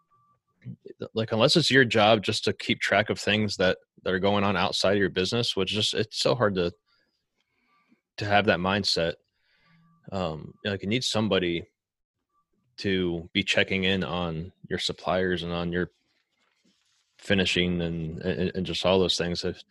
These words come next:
if you depend on things to be done out of house, um, you can't really just, just, you know, you know, just write a purchase order and then just wait for it to come in.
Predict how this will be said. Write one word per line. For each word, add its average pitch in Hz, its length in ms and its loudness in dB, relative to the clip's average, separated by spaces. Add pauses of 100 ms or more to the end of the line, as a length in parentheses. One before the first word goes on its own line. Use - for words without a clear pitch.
(160)
if 110 80 -6
you 120 80 4
depend 131 300 4
on 123 120 4
things 117 240 2
to 104 60 -2
be 110 80 4
done 101 200 2
out 95 140 6
of 87 80 4
house, 95 420 4 (680)
um, 76 440 -2 (880)
you 107 100 2
can't 127 300 2
really 123 240 8
just, 107 500 4 (2250)
just, - 400 -2
you 110 200 4
know, 92 220 2 (540)
you - 840 -4
know, 113 80 10
just 98 120 4
write 113 180 8
a 101 40 6
purchase 110 340 6
order 95 320 8
and 92 260 4
then 98 180 4
just 92 240 2
wait 98 220 2
for 104 60 2
it 92 80 -2
to - 60 -2
come 95 220 0
in. 92 360 2